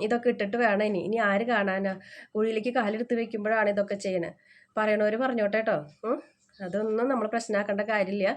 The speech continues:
നമ്മൾക്ക് നമ്മുടെ സ്കിന്നിനെ കൊണ്ട് നടക്കാന്ന് പറഞ്ഞാൽ നമ്മൾ ചെയ്യേണ്ട ഒരു കാര്യമാണ്. അല്ലാണ്ട് അവര് ഇവരും പറഞ്ഞിട്ട് ഇതാക്കേണ്ട കാര്യമൊന്നുമില്ല. എവിടെയെങ്കിലും ഒരു ഫംഗ്ഷന് പോകുമ്പോ നമ്മുടെ മുഖം കാണുമ്പോ നമുക്കറിയാം അതിൻ്റെ ഒരു വ്യത്യാസം.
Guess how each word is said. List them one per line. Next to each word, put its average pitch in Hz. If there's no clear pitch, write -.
നമ്മൾക്ക് 233
നമ്മുടെ 220
സ്കിന്നിനെ 214
കൊണ്ട് 208
നടക്കാന്ന് 202
പറഞ്ഞാൽ 196
നമ്മൾ 185
ചെയ്യേണ്ട 190
ഒരു 180
കാര്യമാണ്. 170
അല്ലാണ്ട് 180
അവര് 190
ഇവരും 214
പറഞ്ഞിട്ട് 202
ഇതാക്കേണ്ട 202
കാര്യമൊന്നുമില്ല. 180
എവിടെയെങ്കിലും 208
ഒരു 247
ഫംഗ്ഷന് 214
പോകുമ്പോ 214
നമ്മുടെ 202
മുഖം 208
കാണുമ്പോ 180
നമുക്കറിയാം 180
അതിൻ്റെ 170
ഒരു 175
വ്യത്യാസം. 175